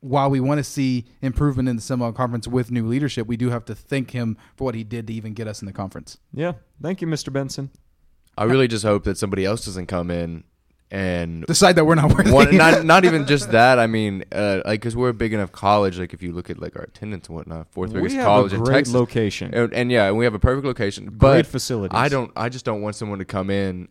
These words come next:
Speaker 3: and just be like, "Yeah, I'm just gonna change it up a bit." <laughs> You know, let's shake things up a bit. You know, just kinda. <laughs>
Speaker 2: What I want is
Speaker 3: I,
Speaker 2: someone
Speaker 3: I want you. I want you.
Speaker 2: What I want is someone that, A, I want more Texas teams in the Sun Belt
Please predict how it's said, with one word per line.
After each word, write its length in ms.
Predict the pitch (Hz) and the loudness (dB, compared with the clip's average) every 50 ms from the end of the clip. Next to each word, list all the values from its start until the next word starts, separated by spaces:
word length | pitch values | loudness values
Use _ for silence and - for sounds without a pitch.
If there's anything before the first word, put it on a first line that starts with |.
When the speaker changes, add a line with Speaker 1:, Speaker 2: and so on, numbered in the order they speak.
| _ - | _ -8
Speaker 3:
and 140 | 98 98 95 | -8 -8 -6
just 140 | 95 90 98 | -8 -6 -6
be 80 | 98 | -4
like, 160 | 92 92 95 - | -4 -4 -6 -6
"Yeah, 300 | - 170 170 156 147 143 | -6 -4 -2 -2 0 0
I'm 140 | 143 143 131 | -2 -4 -6
just 160 | 131 127 113 | -12 -12 -10
gonna 220 | 110 107 107 98 87 - _ _ - - 90 - | -8 -8 -8 -8 -10 -12 _ _ -20 -20 -16 -12
change 420 | - - - 107 92 90 85 80 | -10 -10 -8 -8 -10 -10 -10 -12
it 80 | 80 - | -12 -12
up 200 | - - - - | -12 -14 -14 -14
a 40 | 90 | -16
bit." 360 | - - - - - - - - | -14 -10 -8 -6 -6 -6 -8 -8
<laughs> 40 | - | -8
You 140 | 123 120 120 | -6 -6 -4
know, 120 | 113 113 - 131 - | -4 -2 -2 0 4
let's 220 | 151 151 147 - - | 4 4 4 4 4
shake 300 | - - 165 165 151 - | 8 8 8 8 8 8
things 320 | 180 180 185 185 180 185 | 8 8 8 8 6 6
up 160 | 175 180 143 | 6 8 8
a 60 | 151 | 6
bit. 220 | 131 117 117 113 113 | 6 6 4 4 4
You 100 | 123 127 | 4 4
know, 140 | 127 131 131 | 4 4 4
just 200 | 127 127 - - | 4 2 4 6
kinda. 340 | 196 147 135 123 120 120 - - 131 78 117 107 104 | 6 6 6 4 2 0 0 -2 -4 -6 -6 -6 -8
<laughs> 40 | - | -8
Speaker 2:
What 200 | - 110 110 104 | -6 -4 -2 0
I 140 | 117 170 214 | 2 2 4
want 240 | 220 185 160 147 143 | 6 6 6 6 6
is 140 | 131 - | 4 6
Speaker 3:
I, 40 | 139 143 156 | 6 6 6
Speaker 2:
someone 140 | 147 147 165 | 8 8 8
Speaker 3:
I 60 | 208 233 | 10 10
want 280 | 220 190 165 156 139 | 8 8 6 4 0
you. 400 | 135 143 160 175 165 151 135 131 131 | -2 -4 -2 0 2 4 4 4 4
I 120 | 156 170 | 2 2
want 260 | 151 131 123 120 110 | 2 0 -2 -6 -6
you. 760 | 120 131 135 131 123 117 110 107 113 117 110 80 57 62 - - - _ - | -6 -4 -4 -2 -2 -4 -6 -6 -6 -6 -6 -8 -10 -14 -20 -20 -20 _ -10
Speaker 2:
What 200 | 107 110 110 123 | -6 -4 -2 0
I 100 | 156 190 | 0 2
want 240 | 185 147 135 127 | 2 2 2 2
is 80 | 120 110 | 0 -2
someone 480 | - - 131 123 123 120 117 117 113 110 | -2 -2 -2 -2 -2 -2 -2 -2 -2 -2
that, 500 | 113 113 113 107 104 104 - - - - _ _ - - | -2 -2 -2 -4 -6 -8 -10 -20 -20 -20 _ _ -12 -6
A, 400 | 104 107 110 127 151 151 - _ _ _ - | -4 -2 -2 -2 -4 -6 -8 _ _ _ -8
I 80 | 101 | -8
want 400 | 101 98 98 98 104 120 131 135 | -6 -6 -4 -2 -2 -2 -2 -2
more 180 | 135 131 131 127 | -4 -4 -4 -4
Texas 380 | - 147 135 127 - 131 113 - | -4 -4 -6 -6 -6 -8 -8 -6
teams 260 | - 131 127 127 113 | -6 -4 -4 -4 -6
in 60 | 123 | -6
the 80 | 123 117 | -6 -6
Sun 240 | - 131 123 123 | -6 -6 -4 -4
Belt 280 | 113 127 135 139 - | -2 -2 -2 -2 -4